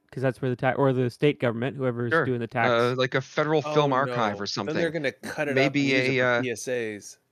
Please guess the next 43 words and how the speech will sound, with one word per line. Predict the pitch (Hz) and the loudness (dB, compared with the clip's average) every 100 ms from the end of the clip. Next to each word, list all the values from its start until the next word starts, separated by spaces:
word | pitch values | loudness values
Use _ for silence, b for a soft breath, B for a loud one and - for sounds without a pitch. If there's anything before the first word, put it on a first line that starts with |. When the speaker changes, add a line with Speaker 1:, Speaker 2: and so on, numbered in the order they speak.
| _ | _
Speaker 2:
No, | 208 254 | -4 -2
no, | 311 302 | 0 0
no, | 190 | 0
Speaker 1:
It's | 185 | 0
Speaker 2:
you | 170 | 0
know, | 165 | 0
they'll | 165 | 4
Speaker 1:
Sure. | 202 | 6
Speaker 2:
just, | 240 180 185 | 4 2 0
uh, | 165 165 | 2 0
<laughs> | - | 0
Speaker 1:
Sure. | 196 233 202 | 2 2 2
No, | 220 | 0
hundred | 208 226 | 2 0
percent. | 226 226 - | 0 -2 -4
If | 151 | -2
that, | 180 | -2
if | 143 147 | -2 0
they | 175 | 0
own | 208 185 | 2 0
it, | 220 - | -2 -6
if | 160 | -8
that's | 156 160 | -6 -6
what | 175 | -6
they | 180 | -6
wanna | 185 | -6
do | 175 180 | -2 0
with | 214 | -2
it, | 196 | -4
that's | 165 | -6
what | 180 | -6
they | 175 | -4
wanna | 175 175 | -4 -2
do | |
with | 196 | -2
it. | 139 | -2
It's | 139 - | -6 -2
theirs. | 165 151 117 - _ _ - | 0 0 -2 -12 _ _ -4
They | 151 | -2
paid | 160 160 | -2 -2
for | - 139 | -2 -2
it. | 180 - _ _ _ _ _ _ _ - | -2 -6 _ _ _ _ _ _ _ -6
Um, | 135 135 131 131 135 | -2 0 -2 -4 -10